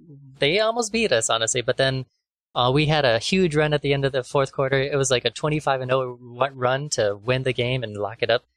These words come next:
So that was really cool. Some players are out, though. Kristaps Porzingis, he's not playing for Lat-, Latvia. He's out. Uh, Murray is out. Jamal Murray, he was gonna be in for Can-, Canada basketball. That was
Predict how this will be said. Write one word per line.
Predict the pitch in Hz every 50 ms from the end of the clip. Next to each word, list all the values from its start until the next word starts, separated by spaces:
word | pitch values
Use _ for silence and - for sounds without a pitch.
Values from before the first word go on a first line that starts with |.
| _ _ _ _ _
So | - - 110
that | 113
was | 117 120
really | 127 120 123 123
cool. | - 131 127 135 135 - _ _ _ _ _ _ _ _ _ -
Some | - 165 175 196
players | - 214 208 208 208 196
are | 190 190
out, | 160 120 - -
though. | 120 110 107 101 - _ - - _ _ _ _ _ _ _ _ -
Kristaps | - 147 - - 160 165 - - - - - - - - _ _ _ _ _ -
Porzingis, | 151 139 127 139 160 185 214 226 214 - - - - 139
he's | 147 156 160 165
not | 180 180 - -
playing | - 160 165 160
for | - 160 147
Lat-, | 131 131 139 143 - _ _
Latvia. | 135 127 139 170 - - 165 185 185 196 202 208 202 - _ _ _ _ _ _ _ _ _ _ _
He's | - 151 170 165
out. | 185 185 185 - - - - _ _ - - _ - -
Uh, | - 127 123 123
Murray | 123 135 160 208 226 220 202 180 170
is | 151 143 135 120 120
out. | 120 120 127 127
Jamal | - 123 131 147 170 165
Murray, | 135 120 117 120 120 120 123
he | 123 - - - 139 143 139
was | 139 143 139 135
gonna | - 127 120 113
be | 113 113 113 113 - _ _ _ _
in | 135 127 123
for | 117 - 113 -
Can-, | - 143 143 151 147 135 139 _
Canada | - 156 165 165 139 113 117
basketball. | 104 110 104 101 - 110 107 107 107 110 110 -
That | - 127
was | 147 139 131